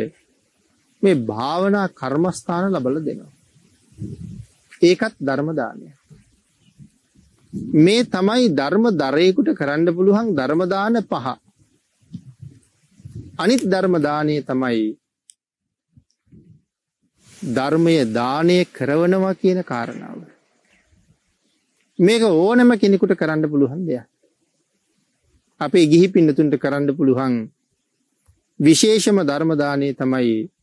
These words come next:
ධර්මය දානය කරවන එක. මේ සිද්ධ කරන්නෙත් ඔබ විසින් ධර්මය දානය කරවීමයි. ඔබ නිසා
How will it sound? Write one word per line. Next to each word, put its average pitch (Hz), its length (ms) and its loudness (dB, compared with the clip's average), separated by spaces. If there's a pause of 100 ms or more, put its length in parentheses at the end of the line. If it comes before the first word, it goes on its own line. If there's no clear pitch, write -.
(100)
ධර්මය 131 520 -2
දානය 120 420 -4
කරවන 117 380 -6
එක. - 140 -14 (1700)
මේ 156 280 6
සිද්ධ 135 320 0
කරන්නෙත් 117 540 -4 (1600)
ඔබ 160 160 0
විසින් 220 460 4
ධර්මය 160 400 0
දානය 131 420 -2
කරවීමයි. 117 600 -6 (1400)
ඔබ 165 140 2
නිසා 131 600 -2